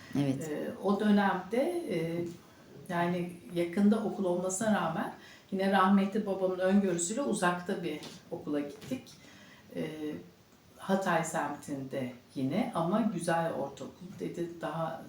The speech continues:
Speaker 2: e, hani iyi okul, kötü okul diye bir şey yoktur tezim ama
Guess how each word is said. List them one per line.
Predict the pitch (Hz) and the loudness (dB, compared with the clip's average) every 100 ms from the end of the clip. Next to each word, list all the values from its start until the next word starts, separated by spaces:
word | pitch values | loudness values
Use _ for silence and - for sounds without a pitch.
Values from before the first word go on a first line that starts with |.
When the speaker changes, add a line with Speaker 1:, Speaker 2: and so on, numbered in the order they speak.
| - - | -12 -10
Speaker 2:
e, | - - - - | -10 -6 -6 -8
hani | 139 135 135 - - - - - | -8 -8 -8 -10 -18 -20 -20 -10
iyi | 180 160 | -4 0
okul, | 170 - 170 | 0 -2 -8
kötü | - 151 - | -8 -8 -6
okul | 160 - - | -8 -8 -6
diye | 151 147 | -4 -4
bir | |
şey | - 156 | -6 -4
yoktur | 147 - 131 123 | -4 -4 -10 -10
tezim | - 127 - 208 | -8 -8 -4 0
ama | 254 - | 2 2